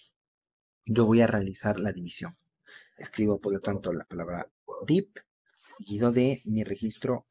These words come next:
E B X. De esta manera ya estoy haciendo la división entre cuatro con dos, o cuatro entre de dos.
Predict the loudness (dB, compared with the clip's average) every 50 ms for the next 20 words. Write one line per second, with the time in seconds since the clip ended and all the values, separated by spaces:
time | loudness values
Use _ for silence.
0 | -12 -12 -10 -10 -10 -12 -12 -14 -16 -16 -16 -18 -20 _ _ _ _ _ _ _
1 | _ -20 _ _ _ _ _ _ -8 -6 -6 -4 -2 -2 0 2 4 4 4 2
2 | 2 0 -4 -4 -2 -2 0 0 -2 -2 -4 -2 -2 -2 -2 -2 -2 -2 -4 -4
3 | -2 -2 -2 -2 -2 -6 _ -8 -4 -4 -2 -2 -2 -4 -4 -2 2 4 4 4
4 | 4 2 -4 -6 -2 0 2 2 4 4 4 2 2 0 -4 -14 -16 -18 _ _
5 | _ _ _ _ _ _ _ _ _ _ _ _ _ _ _ -12 -12 -12 -4 2
6 | 4 4 6 6 6 4 4 4 2 0 -4 -6 -6 -8 -8 -8 -8 -10 -12 -18
7 | _ _